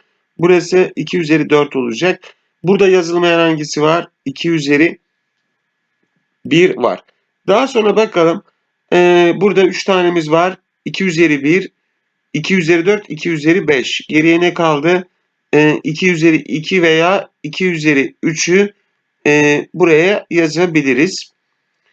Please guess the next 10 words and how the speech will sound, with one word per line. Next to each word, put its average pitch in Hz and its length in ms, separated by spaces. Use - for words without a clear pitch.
E, 151 40
yani 147 360
i-, - 160
iki 190 180
üzeri 175 260
üç - 520
burada 175 280
olabilir. 180 520
İki 170 260
üzeri, 170 500